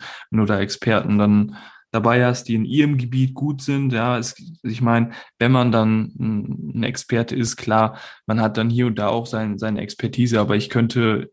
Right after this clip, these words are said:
klar, könnte ich jetzt irgendwas über Thema Gesundheit erzählen oder so, aber warum,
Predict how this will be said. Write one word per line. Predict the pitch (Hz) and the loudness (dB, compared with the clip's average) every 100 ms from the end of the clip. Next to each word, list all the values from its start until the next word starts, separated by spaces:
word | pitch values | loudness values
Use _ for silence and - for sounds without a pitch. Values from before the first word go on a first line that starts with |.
| _ | _
klar, | - 110 98 | 0 2 2
könnte | - 104 | -2 -4
ich | 120 | -4
jetzt | 104 - | -6 -2
irgendwas | 104 104 104 | 0 0 0
über | 113 104 104 - - - - | -2 0 0 -4 -16 -20 -4
Thema | 113 113 104 | 2 4 4
Gesundheit | 104 113 120 110 107 | 2 2 4 2 2
erzählen | 104 - 110 107 | -2 -2 -2 0
oder | 104 104 | 0 -2
so, | 104 | -2
aber | 104 104 | 0 0
warum, | 101 104 110 110 107 | 0 0 0 -2 -4